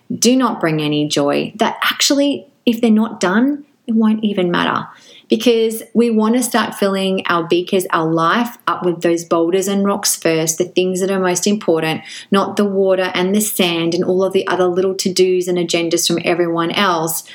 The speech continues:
that often life can get caught up in. So I really hope that you enjoyed today's lesson. It's something that I'm super passionate about. And I think after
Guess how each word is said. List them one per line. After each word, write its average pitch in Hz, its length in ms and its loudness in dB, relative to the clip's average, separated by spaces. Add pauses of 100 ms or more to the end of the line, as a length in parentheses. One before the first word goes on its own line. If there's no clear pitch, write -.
(140)
that 190 240 -2
often 180 560 0
life 165 340 0
can 175 160 -2
get 165 200 -2
caught 160 240 -2
up 160 180 -6
in. - 320 -2 (680)
So - 520 0 (520)
I 254 540 0
really 208 400 2
hope 202 240 -2
that 202 180 -2
you 202 120 2
enjoyed 180 680 0
today's 170 500 0
lesson. 165 360 0
It's 175 160 -2
something 190 400 0
that 185 100 0
I'm 175 260 -2
super 214 460 -2
passionate 180 500 -2
about. 170 240 0
And - 80 -2
I 175 80 -2
think 190 300 -2
after 180 460 0